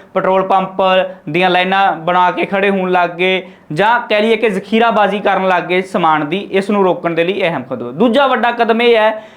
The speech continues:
ਕਿ ਪੰਜਾਬ ਸਰਕਾਰ ਐਂਟੀ ਡਰੋਨ ਸਿਸਟਮ ਖਰੀਦਣ ਜਾ ਰਹੀ ਹੈ। ਉਹ ਐਂਟੀ ਡਰੋਨ ਸਿਸਟਮ ਜਿਹੜਾ ਹੈ ਉਹ ਪਠਾਨਕੋਟ ਤੋਂ ਲੈ ਕੇ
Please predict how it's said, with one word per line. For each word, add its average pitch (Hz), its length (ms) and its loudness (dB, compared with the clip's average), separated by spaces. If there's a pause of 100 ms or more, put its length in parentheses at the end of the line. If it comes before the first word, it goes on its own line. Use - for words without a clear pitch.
(220)
ਕਿ 254 460 0
ਪੰਜਾਬ 220 440 2
ਸਰਕਾਰ 214 640 2
ਐਂਟੀ 220 460 0
ਡਰੋਨ 196 380 2
ਸਿਸਟਮ 214 460 -2
ਖਰੀਦਣ 202 360 -2
ਜਾ 190 220 2
ਰਹੀ 208 200 0
ਹੈ। 214 220 0 (200)
ਉਹ 226 140 4
ਐਂਟੀ 220 280 0
ਡਰੋਨ 208 260 2
ਸਿਸਟਮ 208 460 -2
ਜਿਹੜਾ 220 260 2
ਹੈ - 400 0
ਉਹ 233 500 2
ਪਠਾਨਕੋਟ 220 600 0
ਤੋਂ 226 100 2
ਲੈ 190 180 2
ਕੇ 202 400 -2